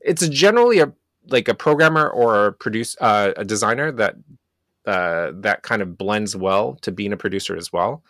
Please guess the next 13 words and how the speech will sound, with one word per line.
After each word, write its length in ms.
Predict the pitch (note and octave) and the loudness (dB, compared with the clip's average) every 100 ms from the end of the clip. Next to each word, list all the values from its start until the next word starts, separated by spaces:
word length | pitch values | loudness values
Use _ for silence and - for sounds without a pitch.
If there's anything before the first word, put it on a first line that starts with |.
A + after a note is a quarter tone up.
| - - - - - | -20 -20 -20 -10 -2
And 240 | C3+ C3 | 0 2
the, 320 | C3 B2+ A#2 - _ _ _ _ - | 4 4 2 -4 _ _ _ _ -4
and 160 | C3+ | -2
it's, 420 | C3+ A#2+ - - - - - | -2 -4 -4 -2 -4 -8 -8
it's 240 | D3+ - | -4 -2
because, 520 | - D3 F#3 G#3 G3 | -2 0 2 4 4
like, 380 | E3 C3+ A2 - - _ _ _ _ - - - - - | 4 4 2 -4 -20 _ _ _ _ -20 -20 -20 -20 -14
so, 520 | - - D#3 C3+ - _ - | -4 4 6 6 0 _ -2
like, 360 | C#3 B2 - - - - - - _ _ | -2 -2 -8 -18 -18 -20 -20 -20 _ _
uh, 260 | A2+ A#2 A#2 | 2 2 2
so 180 | - | 0
there's 180 | E3 F3+ | 2 2
some, 320 | - C4 A3 | 2 0 0